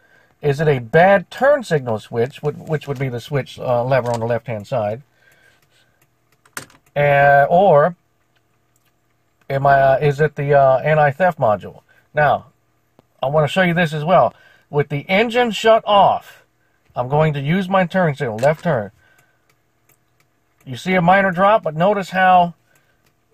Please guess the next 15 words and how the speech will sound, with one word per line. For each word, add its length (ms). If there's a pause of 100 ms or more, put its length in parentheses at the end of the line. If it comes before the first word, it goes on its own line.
notice 380
that 280
the, 180
uh, 220
turn 300
signal 320
is, 220
is 220
operating 460
at 180
the 340
normal 320
speed. 360 (1300)
Tick, 280
tick, 180